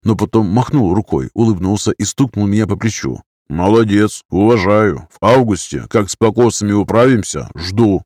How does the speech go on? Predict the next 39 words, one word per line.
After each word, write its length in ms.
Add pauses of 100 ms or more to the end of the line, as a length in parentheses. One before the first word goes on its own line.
(100)
чтобы 340
каждый 400
год 260
был. 360 (320)
А 160
то 200
тут 200
из 180
наших, 420
из 200
десантников, 840
нет 300
никого, 580
даже 300
погулять 640
толком 400
не 140
с 100
кем». 240 (500)
«И 120
фонтанов 680
тут 200
нет», 400
про 120
себя 260
подумал 340
я, 400
хотя 340
день 300
В 100
Д 100
В 120
еще 360
не 100
скоро 340
начнут 380
отмечать 460
второго 440
августа. 540